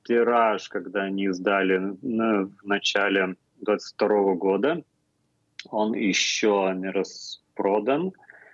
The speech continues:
Вот, ещё этой книжки остались, но уже не так уж, э, много. Так вот, э, во-, вот за эти ф-, за эти факты <laughs> можно судить что-то про популярность книжки. Ну и другой такой, может,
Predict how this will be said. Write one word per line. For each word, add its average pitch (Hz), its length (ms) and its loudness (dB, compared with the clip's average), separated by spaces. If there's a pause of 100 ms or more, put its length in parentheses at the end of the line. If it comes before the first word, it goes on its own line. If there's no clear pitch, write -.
(180)
Вот, 98 260 0
ещё 110 240 0
этой 107 160 -4
книжки 113 460 -2
остались, 127 640 -2
но 107 220 -2
уже 101 500 0 (140)
не 98 260 -8
так - 460 -4
уж, - 340 -6
э, 123 40 -4
много. 113 840 2
Так - 220 -4
вот, 110 320 0
э, 107 260 2 (340)
во-, 101 200 -2 (240)
вот 90 140 -6 (440)
за 160 420 -2
эти - 160 0
ф-, 151 280 0
за 117 120 0
эти 151 140 -2
факты 156 380 -2
<laughs> - 40 -18
можно 165 360 -6
судить 156 360 -6
что-то 160 360 -2
про 160 300 -2 (440)
популярность 156 600 -2
книжки. 170 680 -6
Ну 143 380 2
и 127 160 4
другой 113 760 0
такой, 165 400 2
может, 156 380 -2